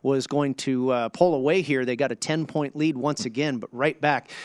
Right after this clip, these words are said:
to a tie ball game there in Arlington, Texas. On the other side of the country,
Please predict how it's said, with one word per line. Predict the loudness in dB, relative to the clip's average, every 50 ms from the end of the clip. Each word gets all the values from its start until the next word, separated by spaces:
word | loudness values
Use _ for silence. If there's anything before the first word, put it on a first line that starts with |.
| -16 -10 0
to | 2 2 2
a | 2
tie | 2 2 2 2 2
ball | 2 2 2 2 2 2
game | 2 0 0 0 0 2
there | 2 2 2 2
in | 0 -2 -4 -2
Arlington, | -2 -2 0 0 0 0 -2 -2 -4 -6 -6 -2
Texas. | 2 2 2 2 0 -8 -10 -12 -12 -10 -6
On | -4 -2 0 0
the | 0 2 2
other | 2 2 2 0
side | 0 2 2 4 4 2
of | 0 -2
the | -4
country, | 0 0 0 0 2 0 0 0